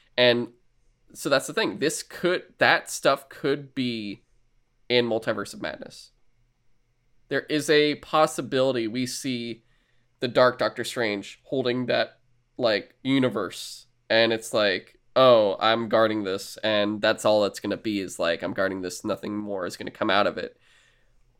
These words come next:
And it could foreshadow to something eventually if they really want to, and they could go, "Hey, we were saving this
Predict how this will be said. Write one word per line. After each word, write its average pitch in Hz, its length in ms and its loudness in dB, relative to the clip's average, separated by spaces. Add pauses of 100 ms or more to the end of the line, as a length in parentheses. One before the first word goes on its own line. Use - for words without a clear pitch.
(160)
And 117 240 10
it 107 100 -2
could 107 260 -6
foreshadow 127 560 2
to 101 100 -8
something 107 340 -4
eventually 104 520 -2
if 92 100 -8
they 104 100 -2
really 104 240 -2
want 117 200 0
to, 123 80 -4
and 101 100 -2
they - 40 -6
could 107 160 -12
go, 107 140 -2
"Hey, 151 400 0 (340)
we 185 100 -2
were 208 100 0
saving 196 400 2
this 190 380 -4